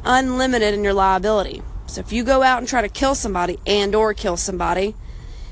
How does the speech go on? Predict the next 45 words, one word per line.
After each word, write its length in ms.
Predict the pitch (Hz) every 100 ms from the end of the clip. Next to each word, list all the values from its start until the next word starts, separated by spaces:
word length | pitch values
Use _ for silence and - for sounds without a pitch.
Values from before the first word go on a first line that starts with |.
| - - -
L 120 | 269
L 120 | 277
C 200 | 269 294
is 80 | 285
not 160 | 262 214
gonna 140 | 220
cover 300 | 226 220 180
you. 240 | 127 143 - - - - - - - - - - -
Now, 200 | 233 233
for 120 | 240
the 60 | 233
digital 280 | 277 269
business 380 | 220 254 247 226
world, 280 | 202 185 190
I'm 120 | 190
not 160 | 202 196
expecting 500 | 185 - 220 220 202
people 260 | 214 208
to 80 | 208
go 140 | 202 202
out 180 | 196
and 80 | 180
kill 220 | - 277
people 460 | 285 202 185 180 185 -
and 100 | 190
expect 460 | 165 - 196 190
their 100 | 175
L 160 | 156 180
L 80 | 165
C 240 | - 202
to 140 | 170 - - -
cover 280 | 285 247
them. 240 | 165 180 214 - - - - - - 202
But 680 | 202 311 190 - - - - - - -
there's 140 | 226
also 340 | 269 294 302 262
things 340 | 226 208 214
like 200 | 214 202
you 120 | 214 233
can't 360 | - 302 254
go 220 | 254 262
onto 240 | 254 240 226
your 100 | 214
digital 320 | 180 190 185
business 500 | 180 175 190 220 -